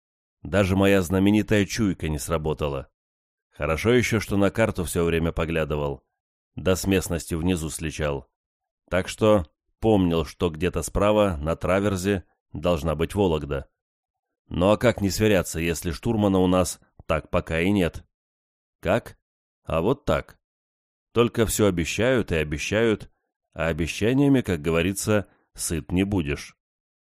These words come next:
Вот и сейчас полетели через всю Россию без навигатора. Это еще хорошо, что у меня собственного подобного опыта хватает. А если бы нет? Если бы не было этого опыта, что тогда?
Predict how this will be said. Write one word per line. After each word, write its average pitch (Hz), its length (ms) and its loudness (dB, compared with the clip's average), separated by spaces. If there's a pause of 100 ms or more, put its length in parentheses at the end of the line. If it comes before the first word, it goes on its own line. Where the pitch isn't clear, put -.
(420)
Вот 110 200 0
и 151 60 -2
сейчас 110 420 0
полетели 87 480 0
через 87 280 -2
всю - 180 -2
Россию 90 560 0
без 76 260 -2
навигатора. 87 800 0 (720)
Это 82 240 0
еще 82 240 2
хорошо, 87 460 0
что - 200 -2
у 82 40 2
меня 82 360 2
собственного 82 640 -2
подобного 82 520 0
опыта 78 340 -2
хватает. 76 640 -4 (440)
А 82 100 0
если 90 300 2
бы 76 160 -2
нет? 76 340 -4 (560)
Если 104 340 2
бы 110 120 6
не 107 160 6
было 78 180 0
этого 82 280 -2
опыта, 76 540 -4 (340)
что - 260 0
тогда? 73 420 -6